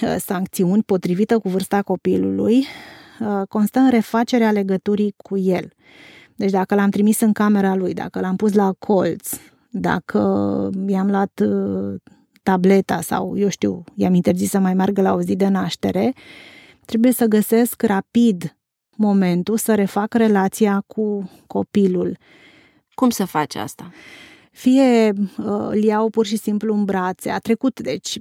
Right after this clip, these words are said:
Speaker 1: momentul culminant, punctul culminant a trecut, s-a aplicat sancțiunea și s-a terminat, sau urmează, de exemplu, i-am, ă, interzis să meargă la o zi de naștere în weekend. După ce am spus că, din cauza lucrului făcut,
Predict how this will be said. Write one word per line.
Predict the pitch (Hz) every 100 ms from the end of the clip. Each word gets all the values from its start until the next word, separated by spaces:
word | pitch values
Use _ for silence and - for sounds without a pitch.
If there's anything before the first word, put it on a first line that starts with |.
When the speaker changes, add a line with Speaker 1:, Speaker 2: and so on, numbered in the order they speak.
| -
Speaker 1:
momentul | - 220 202 214 226 233 226 196
culminant, | 190 202 190 190 202 240
punctul | 226 214 208
culminant | 190 185 196 247 254
a | 247
trecut, | - 220 - 202 -
s-a | - 180
aplicat | 180 185 - 208
sancțiunea | - 240 233 - 196 175 175 185 185 214 247 277 _ _ _ _ _
și | - - 233
s-a | - 226 233 -
terminat, | 240 233 233 254 233 202
sau | - - 180
urmează, | 180 208 247 269 214 185 - - 151 175 170 _
de | 214 202
exemplu, | 214 214
i-am, | 208 190 190 196 185
ă, | 190 190
interzis | 196 202 196
să | 202
meargă | 208 208 208
la | 202
o | 196
zi | 196
de | 196
naștere | 190 208 - 214
în | 208
weekend. | 208 208 - 175 - - _ - _ _ _
După | _ 208
ce | 214
am | 247 247
spus | - 220 220 220 - - _
că, | - 208 196 180 185 _ 196 196
din | 185 185
cauza | 208 226 240 202
lucrului | 185 202 214 196
făcut, | 185 180 - 220 196 - -